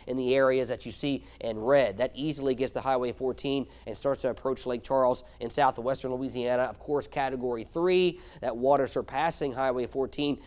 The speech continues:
getting very close to Lake Charles. We were talking about with that, uh, about that with Laura, saying that a storm surge of, uh, four to six feet could be entering the city of Lake Charles. Uh, of course, that didn't happen, luckily, in that scenario. But then notice you start to see the water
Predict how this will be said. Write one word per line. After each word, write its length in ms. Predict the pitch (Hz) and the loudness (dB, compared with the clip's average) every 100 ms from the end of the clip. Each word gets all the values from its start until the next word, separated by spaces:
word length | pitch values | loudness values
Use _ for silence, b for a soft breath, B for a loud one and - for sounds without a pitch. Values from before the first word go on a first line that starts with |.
| B | B
getting 260 | 113 101 98 | -10 -10 -6
very 260 | 107 147 | -2 0
close 300 | 151 - 147 - | -2 0 0 0
to 60 | |
Lake 220 | 135 135 120 | -2 -4 -4
Charles. 340 | 139 143 143 | 0 0 0
We 60 | 120 | -2
were 80 | |
talking 380 | 110 127 123 135 | -4 -2 -4 -4
about 180 | 123 131 | -2 0
with 160 | 131 - | -2 -2
that, 240 | 131 - | -2 -2
uh, 120 | 120 117 | -6 -8
about 300 | 110 127 139 | -2 0 2
that 160 | 135 | 0
with 160 | 113 110 | -2 -8
Laura, 460 | 123 147 156 127 123 B B | 0 2 4 2 0 B B
saying 360 | - 135 131 127 | -4 0 0 0
that 120 | 123 | -4
a 80 | 123 | -4
storm 300 | - 131 127 | -4 -2 -2
surge 360 | - 131 131 | 0 2 2
of, 200 | 120 113 | 0 0
uh, 160 | 123 117 - B - | 0 0 -4 B -2
four 200 | 160 151 | 2 2
to 60 | |
six 300 | 117 165 - | 0 -4 -4
feet 320 | - 170 127 | -8 -8 -10
could 200 | - 160 | -4 -4
be 140 | 151 151 | -2 -4
entering 340 | 143 147 143 131 | -4 -4 -4 -6
the 80 | |
city 380 | 104 175 165 131 B B | -4 -2 -2 -2 B B
of 220 | - 120 | 0 0
Lake 180 | 110 104 | 0 -2
Charles. 440 | - 127 123 123 - B B | 0 2 4 2 -4 B B
Uh, 120 | 117 | -6
of 100 | 113 | -4
course, 220 | 147 135 | 0 0
that 120 | 127 | 0
didn't 200 | 120 123 | -2 -4
happen, 420 | 113 139 143 131 | 0 0 2 0
luckily, 460 | 117 120 120 120 117 B B | 0 -2 0 -2 -2 B B
in 80 | 117 | -4
that 180 | 123 | -4
scenario. 560 | - 117 127 139 123 113 | -4 -2 0 2 2 0
But 140 | 110 | -2
then 140 | 117 120 | -2 2
notice 260 | 135 139 | 4 2
you 60 | 127 | 0
start 180 | 139 131 | -2 -2
to 60 | |
see 100 | 120 | -2
the 80 | 135 | -2
water 420 | 120 127 139 135 | 2 4 6 4